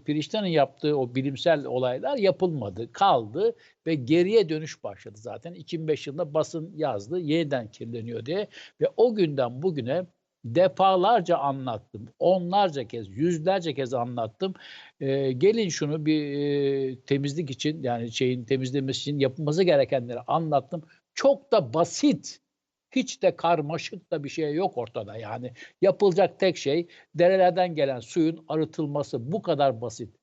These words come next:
Akıntı, şahane bir akıntı var. Belediyenin rafları benim yaptığım akıntı çalışmalar dolu. Yani benim yaptığım, bizzat benim yaptığım çalışmalar dolu. Hiç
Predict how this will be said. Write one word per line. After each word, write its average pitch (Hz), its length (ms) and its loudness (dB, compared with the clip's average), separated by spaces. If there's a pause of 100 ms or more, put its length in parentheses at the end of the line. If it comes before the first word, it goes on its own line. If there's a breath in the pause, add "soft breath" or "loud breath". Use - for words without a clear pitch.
(360 loud breath)
Akıntı, 208 520 2 (300)
şahane 226 640 2
bir 254 120 2
akıntı 156 440 -2
var. 123 220 -4
Belediyenin 202 500 0
rafları 196 580 2 (320 soft breath)
benim 226 500 0
yaptığım 151 600 0
akıntı 170 400 -6
çalışmalar 160 560 -2
dolu. 113 240 -10 (100)
Yani 107 260 -14
benim 147 360 -4
yaptığım, 131 340 -6
bizzat 147 340 2
benim 156 220 -4
yaptığım 139 280 -4
çalışmalar 151 520 0
dolu. 151 260 -4 (320 loud breath)
Hiç - 320 -6